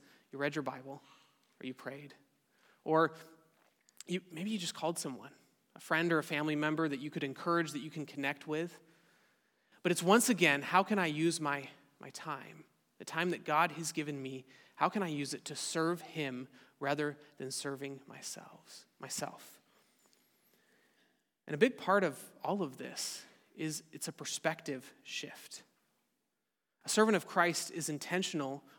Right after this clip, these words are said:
with their time and their resources to serve Christ rather than themselves. Part of that relates to the church as well. A lot of people, when they're checking out a church,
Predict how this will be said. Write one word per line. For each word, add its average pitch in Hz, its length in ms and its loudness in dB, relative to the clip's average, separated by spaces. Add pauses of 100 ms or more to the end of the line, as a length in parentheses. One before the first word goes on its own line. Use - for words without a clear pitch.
with 156 100 -4
their 151 120 4
time 170 380 4
and 196 100 4
their 170 100 4
resources 147 680 -2
to 147 100 -8
serve 160 360 -2
Christ - 520 -4 (240)
rather 147 380 0 (260)
than 139 260 -4
themselves. - 840 -10 (2750)
Part 196 140 6
of 208 40 8
that 160 100 6
relates 143 340 0
to 139 240 -2 (760)
the - 60 -8
church - 440 -6
as - 120 -14
well. - 300 -10 (1300)
A 151 40 -4
lot 160 140 10
of 208 60 4
people, 180 340 4
when 175 120 4
they're 147 80 2
checking 180 400 2
out 160 260 4
a 175 60 -10
church, - 520 -6